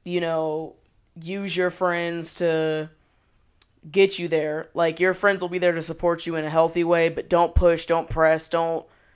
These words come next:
you know, don't go wild out. Don't use somebody to fill the void, whether it's your parents, sister, cousin, a man, a friend, whoever. Feel what you're supposed to feel.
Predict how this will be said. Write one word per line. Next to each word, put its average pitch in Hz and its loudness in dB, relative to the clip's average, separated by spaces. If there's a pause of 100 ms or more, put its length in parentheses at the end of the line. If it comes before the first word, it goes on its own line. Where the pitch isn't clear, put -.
(420)
you 180 -4
know, 143 -4
don't 180 6
go 185 8
wild 180 10
out. 175 10
Don't 175 2
use 190 -2
somebody 185 4
to 175 -2
fill 180 0
the 175 0
void, 170 4
whether 170 2
it's 170 -4
your 165 -4
parents, 175 -4
sister, 175 -4
cousin, 170 -2 (580)
a 175 0
man, 170 -2
a 151 0 (440)
friend, 175 0
whoever. 165 2 (800)
Feel 202 6
what 202 4
you're 196 2
supposed 180 2
to 180 -2
feel. 156 -4